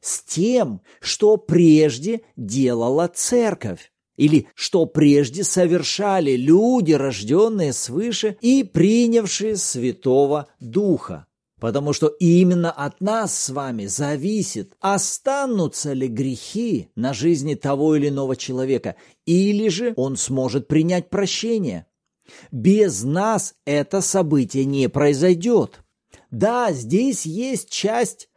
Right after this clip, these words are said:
которую будет совершать Святой Дух на жизни этого человека, но без нашего участия, без участия рожденных свыше, посланных Иисусом, это чудо прощения грехов и рождения свыше в жизни другого человека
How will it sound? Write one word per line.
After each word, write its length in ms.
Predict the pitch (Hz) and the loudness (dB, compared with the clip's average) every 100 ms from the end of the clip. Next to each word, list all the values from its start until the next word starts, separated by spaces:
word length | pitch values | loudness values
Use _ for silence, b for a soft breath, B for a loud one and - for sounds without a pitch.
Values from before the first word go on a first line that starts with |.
| b - | b -4
которую 380 | 175 185 175 | 0 4 4
будет 500 | 131 113 269 294 196 | 4 2 2 2 0
совершать 640 | - 131 131 - 226 233 - | -4 -6 -6 -4 -2 -2 -2
Святой 560 | - 135 101 226 254 | -4 -4 2 2 2
Дух 460 | 165 120 233 226 - | 0 0 2 0 -4
на 240 | 123 160 160 | -2 0 0
жизни 380 | 151 151 143 | 2 2 0
этого 200 | 143 139 | -2 -2
человека, 540 | 139 156 175 226 214 185 B B | -2 0 2 2 2 -4 B B
но 440 | - 165 202 185 - - | -2 2 2 2 -2 -6
без 600 | 117 247 254 190 101 - 131 | -2 2 2 0 -6 -14 -8
нашего 880 | 151 175 233 269 247 - 262 269 | -2 0 2 0 -2 -6 -2 -2
участия, 840 | 190 247 208 262 262 233 - - 95 | -2 -8 -6 -4 -4 -4 -6 -6 -4
без 300 | 110 220 180 | 0 2 2
участия 640 | 208 - 233 247 - 196 - | 0 0 0 0 -2 -6 -4
рожденных 920 | 143 196 160 123 127 233 254 233 196 | 0 0 -2 -4 -2 0 0 0 -2
свыше, 640 | - 160 240 254 - 190 - | -2 -6 -6 -4 -4 -6 -2
посланных 640 | 202 247 233 226 208 185 | 2 2 2 -2 -2 0
Иисусом, 720 | 180 - - 254 220 180 127 - | -2 -2 -4 -6 -2 -2 -4 -2
это 400 | 202 233 226 175 | 0 0 0 -2
чудо 640 | - - 175 247 254 175 | -2 -6 -2 -2 0 0
прощения 840 | - - 175 - - 165 226 233 226 | 0 -2 -2 -2 -4 -2 -2 0 2
грехов 460 | 196 208 226 214 | 2 2 2 4
и 60 | 175 | 4
рождения 520 | 175 139 175 202 214 | 0 0 0 0 0
свыше 400 | - 160 220 208 | -2 -4 -6 -4
в 60 | 175 | -4
жизни 300 | 190 196 214 | -4 -4 -2
другого 360 | 214 196 208 | 2 4 2
человека 500 | 202 180 190 208 208 | 0 0 0 0 -2